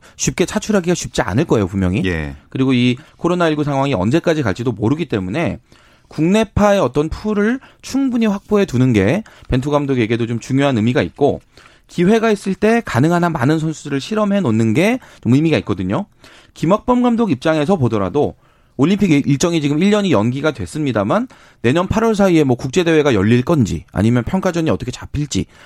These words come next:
Speaker 1: 이런 거를 지금 미리 예단할 수가 없기 때문에 무조건 A대표팀의 선수가 다 있다면 양보를 한다? 이것도 말이 안 돼요.
Speaker 2: 음.
Speaker 1: 그러니까 두 감독 입장에서 모두 다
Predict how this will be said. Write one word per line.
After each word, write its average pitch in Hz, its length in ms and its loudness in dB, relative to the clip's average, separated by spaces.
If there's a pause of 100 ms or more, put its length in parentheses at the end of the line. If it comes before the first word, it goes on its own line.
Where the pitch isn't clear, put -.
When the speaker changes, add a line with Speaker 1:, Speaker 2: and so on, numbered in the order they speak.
Speaker 1:
이런 147 220 2
거를 143 300 2 (200)
지금 151 280 0
미리 120 420 4 (240)
예단할 139 340 2
수가 143 180 -4
없기 101 260 -2
때문에 110 480 -2 (680)
무조건 196 640 0 (100)
A대표팀의 156 580 0
선수가 139 460 0
다 120 340 -2 (140)
있다면 131 360 -2
양보를 117 320 2
한다? 151 300 0 (180)
이것도 139 280 0
말이 107 200 -4
안 87 160 -2
돼요. 80 160 0
Speaker 2:
음. 80 420 -4
Speaker 1:
그러니까 - 100 -2
두 165 220 -2
감독 135 360 0
입장에서 123 420 -2
모두 110 300 -4
다 180 340 0